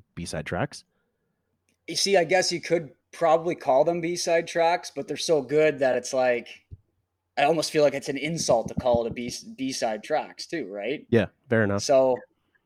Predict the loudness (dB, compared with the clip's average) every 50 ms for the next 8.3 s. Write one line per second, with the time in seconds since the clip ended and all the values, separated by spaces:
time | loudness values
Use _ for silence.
0 | _ _ _ _ _ _ _ _ _ 0 2 4 4 4 2 0 0 0 0 0
1 | -2 -6 -10 -4 0 0 2 2 2 0 0 0 2 2 2 2 2 0 0 0
2 | 0 0 2 4 4 4 4 2 -2 -4 -8 -8 -8 -6 -4 -6 -6 -4 -2 -4
3 | -2 -2 -2 -2 -2 -2 -4 -10 -18 _ _ _ _ _ -12 -12 -10 -10 -10 -10
4 | -6 -6 -4 -4 -6 -8 -8 -8 -6 -6 -8 -8 -12 _ _ _ -2 0 0 0
5 | 2 0 -2 2 4 4 4 4 4 0 -4 -4 -4 -2 -2 -2 -4 -6 -8 -8
6 | -8 -6 -6 -6 -4 -4 -4 -4 -4 -6 -10 -10 -10 -8 -6 -6 -6 -6 -6 -8
7 | -10 -10 -10 -12 -12 -12 -12 -14 -14 -14 -14 -14 -8 -4 -4 -4 -4 -4 -8 -12
8 | -8 -6 -4 -4 -6